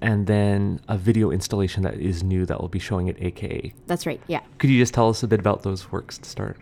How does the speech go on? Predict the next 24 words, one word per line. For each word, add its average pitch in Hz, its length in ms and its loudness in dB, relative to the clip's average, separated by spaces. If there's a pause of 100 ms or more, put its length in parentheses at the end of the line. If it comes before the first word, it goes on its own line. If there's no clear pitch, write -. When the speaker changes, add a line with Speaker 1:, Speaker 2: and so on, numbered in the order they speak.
(120)
Speaker 2:
Sure. 226 640 4
Well, 240 160 6
so 262 120 4
I've 240 100 6
been 233 300 4
working 277 340 6
on 240 160 4
a 208 180 4
series 214 960 2
ongoing 202 460 4
for 202 180 -2
a 185 60 -2
couple 220 280 2
of 196 120 2
years 165 400 0
called 180 240 -2
Fruits 190 200 0
and 185 120 -2
Flowers 170 360 0
of 165 140 -2
the 175 80 -4
Spectral 185 360 -4
Garden, 147 480 -6 (500)
and 185 640 4